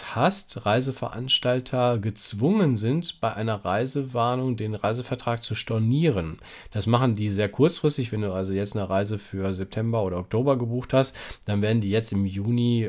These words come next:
noch nichts machen und sich auch nicht bei dir melden. Sollte aber die Abreise in den nächsten Tagen sein,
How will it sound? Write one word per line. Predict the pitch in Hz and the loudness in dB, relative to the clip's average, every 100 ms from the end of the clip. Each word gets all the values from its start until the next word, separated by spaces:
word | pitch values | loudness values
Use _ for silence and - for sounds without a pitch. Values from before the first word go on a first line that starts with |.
| 92 | -2
noch | 107 98 | -2 0
nichts | 110 113 - - - | 0 0 -6 -10 -10
machen | 90 110 107 85 | 0 0 0 -4
und | 87 - | -4 -6
sich | 92 95 | -6 -4
auch | 95 | -2
nicht | 104 101 | -2 -2
bei | 95 | -4
dir | 95 98 | -2 0
melden. | 95 95 90 80 - - - - | 2 0 -2 -6 -14 -20 -20 -12
Sollte | - 104 120 113 | -2 0 2 2
aber | 107 | 2
die | 101 98 | 0 -2
Abreise | 113 107 104 101 | 0 2 2 0
in | 92 | -2
den | 95 98 | 0 0
nächsten | 101 110 101 | 0 -2 -4
Tagen | 101 104 120 123 | 0 0 2 0
sein, | 120 113 123 127 | 2 2 2 0